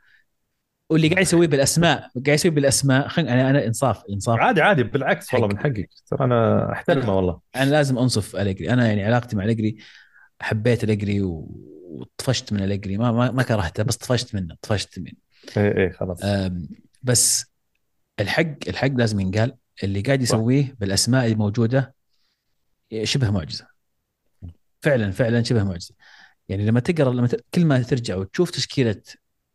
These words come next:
Speaker 1: يوفنتوس اللي نازل فيها للملعب، يعني، يعني أحيانًا أستحي أ-، حتى أقول مثلًا إنه يعني، آه، اليوفي قاعد يلعب، لا أحد ما
Speaker 2: إيه.
Speaker 1: يتابع اليوفي كثير، لأنه
Speaker 2: صح.
Speaker 1: من فيه، من أسماء. حتى النجوم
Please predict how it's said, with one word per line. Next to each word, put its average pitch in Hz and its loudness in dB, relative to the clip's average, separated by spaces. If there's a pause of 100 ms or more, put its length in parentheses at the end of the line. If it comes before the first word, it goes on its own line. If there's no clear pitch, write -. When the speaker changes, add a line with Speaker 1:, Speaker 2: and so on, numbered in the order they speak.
(220)
Speaker 1:
يوفنتوس 101 -4
اللي 98 -6
نازل 131 2
فيها 101 0
للملعب، 92 -4 (1800)
يعني، 110 0 (240)
يعني 120 2
أحيانًا 170 2
أستحي 139 2
أ-، 123 0
حتى - -2
أقول 139 2
مثلًا 117 2
إنه 104 2
يعني، 98 -2 (240)
آه، 67 -10 (160)
اليوفي 117 2
قاعد 101 0
يلعب، 95 -2 (600)
لا 95 0
أحد 120 0
ما 123 2
Speaker 2:
إيه. 110 6
Speaker 1:
يتابع 101 -2
اليوفي 98 -2
كثير، - -4 (320)
لأنه 156 2
Speaker 2:
صح. - 0 (260)
Speaker 1:
من 196 4
فيه، 110 0 (100)
من 175 2
أسماء. 110 0
حتى - -2
النجوم 123 2